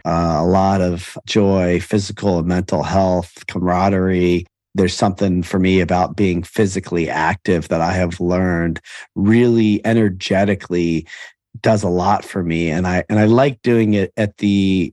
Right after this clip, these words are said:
beginning of the day. That will sometimes change. And I will also, uh, work out, lift weights, sometimes run, do other things at other points in the day. And that's okay. I love that too. But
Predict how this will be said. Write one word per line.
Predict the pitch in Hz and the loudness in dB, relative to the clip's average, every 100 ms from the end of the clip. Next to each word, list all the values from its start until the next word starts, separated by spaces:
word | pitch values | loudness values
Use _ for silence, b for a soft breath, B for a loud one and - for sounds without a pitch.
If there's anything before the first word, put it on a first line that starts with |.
| 92 | -2
beginning | 107 110 98 92 | 0 2 0 -2
of | 85 | -4
the | 90 | -4
day. | 87 85 71 65 | -2 0 0 -4
That | - 110 110 | -2 0 2
will | 110 107 | 2 -2
sometimes | - 101 101 95 87 | 0 0 0 0 -2
change. | - 107 98 95 98 | 0 2 2 0 0
And | 90 | -2
I | 87 90 | -2 -2
will | 92 | 2
also, | 90 90 - 95 87 87 85 | 2 0 0 0 2 0 0
uh, | 90 87 85 87 | 0 2 0 0
work | 107 107 | 0 2
out, | 113 104 98 | 2 2 2
lift | 82 90 - | 0 -6 -4
weights, | 104 98 95 92 - | 0 2 2 0 -8
sometimes | - - 101 90 92 85 | -6 -4 -2 0 0 0
run, | 92 104 101 95 87 87 B B B _ | 2 4 4 2 0 -2 B B B _
do | 117 107 | 2 2
other | 107 101 | 2 0
things | 92 107 98 98 95 90 - | -2 -2 0 0 -2 -4 0
at | 110 | 2
other | 120 | 2
points | 110 - 110 101 | 0 0 -2 -2
in | 98 | -6
the | 90 | -2
day. | 98 98 98 95 | 0 2 2 2
And | 92 | 0
that's | 95 104 98 | -2 -2 -2
okay. | 85 - 110 98 90 90 | -4 0 0 2 0 0
I | 98 | 2
love | 101 95 | 2 2
that | 92 82 | 0 -2
too. | - 113 98 | 0 2 2
But | 85 92 | 0 -4